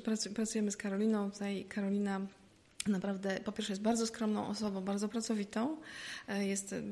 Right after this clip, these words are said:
prowadzi też bloga, e, podcast. To też było przełamanie pewnych, e, swoich ograniczeń. Ale poszło pięknie, poszło pięknie.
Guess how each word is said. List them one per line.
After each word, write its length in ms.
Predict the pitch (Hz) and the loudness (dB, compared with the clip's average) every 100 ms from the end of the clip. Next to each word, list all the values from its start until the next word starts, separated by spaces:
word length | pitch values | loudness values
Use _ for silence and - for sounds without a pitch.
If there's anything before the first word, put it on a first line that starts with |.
| 208 | -4
prowadzi 280 | 220 196 196 | -2 0 -2
też 140 | 196 | -2
bloga, 580 | 196 233 262 220 202 - - | 2 4 6 4 2 -2 -2
e, 200 | 196 196 | 0 0
podcast. 720 | - 220 - 196 202 - - | 0 0 0 -4 -2 -4 -8
To 100 | - | -8
też 260 | 196 208 202 | -4 0 0
było 600 | 190 - 196 190 190 190 190 | -2 -2 -2 0 0 0 -2
przełamanie 720 | - 208 202 208 214 208 202 | -4 0 2 4 4 4 2
pewnych, 600 | 190 190 190 196 - - | -2 -2 0 0 -2 -6
e, 640 | - 190 185 185 190 190 | -4 -2 0 0 -2 -2
swoich 340 | 202 - 190 | -2 0 2
ograniczeń. 540 | 208 208 208 202 220 262 349 - - - - - - | 4 6 6 6 4 0 0 -10 -18 -16 -14 -14 -10
Ale 160 | - 190 | -4 -4
poszło 280 | 202 202 190 | -4 -4 -4
pięknie, 440 | - - - - | -6 -8 -8 -12
poszło 300 | 196 220 190 | -8 -6 -6
pięknie. 520 | - 233 233 214 196 | -4 -2 -2 -4 -4